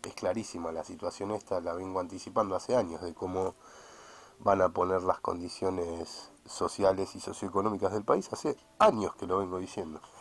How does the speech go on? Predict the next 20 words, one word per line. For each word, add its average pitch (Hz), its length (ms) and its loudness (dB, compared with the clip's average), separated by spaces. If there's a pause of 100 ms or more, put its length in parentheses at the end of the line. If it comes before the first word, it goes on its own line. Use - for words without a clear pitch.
(1000)
Se - 140 -2
asombran 135 440 4
de 120 80 6
algo 135 260 6
que 90 180 -8 (540)
ya 139 200 4
expliqué 127 380 2
veinte 110 300 6
mil 123 160 2
veces. 147 380 2
Si - 160 -8
no 110 100 4
me 123 100 4
hubieran 127 280 8
borrado 113 340 8
mi 101 140 -2
cuenta 113 260 0
de 104 80 4
Twitter 110 240 0
anterior, 120 500 2